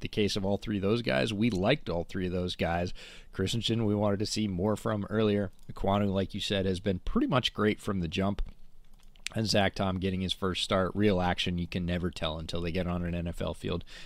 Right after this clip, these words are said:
And even in a loss against a good defensive line, had a very solid day. So really cool to see young players develop, especially along the offensive line, because those are building blocks. And if your line plays well,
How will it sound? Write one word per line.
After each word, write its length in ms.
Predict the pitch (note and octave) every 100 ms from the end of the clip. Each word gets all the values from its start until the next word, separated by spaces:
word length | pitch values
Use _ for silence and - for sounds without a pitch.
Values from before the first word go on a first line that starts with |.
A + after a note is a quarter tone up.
| -
And 120 | F#2+
even 220 | G2+ A2+
in 100 | A#2
a 80 | A#2
loss 300 | A#2+ A#2+ -
against 340 | - F#2+ F2+ -
a 60 |
good 200 | F2 F2
defensive 460 | F2 E2+ G2 F2 E2+
line, 240 | F2+ F2+
had 180 | D#2 F2
a 140 | F2+ E2+
very 640 | D#2 - G2 E2+ D#2 D#2+
solid 640 | - - - D2 C#2 - -
day. 300 | F2 D#2+ C#2+
So 360 | - C#2+ C#2 - - - -
really 240 | C#3 C3
cool 240 | F#2+ F#2+ E2
to 100 | E2
see 140 | F2+
young 200 | D#2+ D#2+
players 380 | - E2 D#2 -
develop, 320 | D2+ D#2+ D#2
especially 640 | - - - A2 G2+ D#2 F2+
along 280 | E2+ F2
the 80 | E2
offensive 440 | E2 E2 - - D#2+
line, 300 | D#2 D#2 D#2
because 300 | - - -
those 180 | E2
are 40 | D#2+
building 320 | F2 E2 D#2+
blocks. 340 | D#2 D#2 D2+
And 80 | D#2
if 120 | D2+
your 100 | F#2
line 340 | D#2+ E2+ F#2 G2
plays 360 | - F#2 F2+
well, 320 | - F2+ F2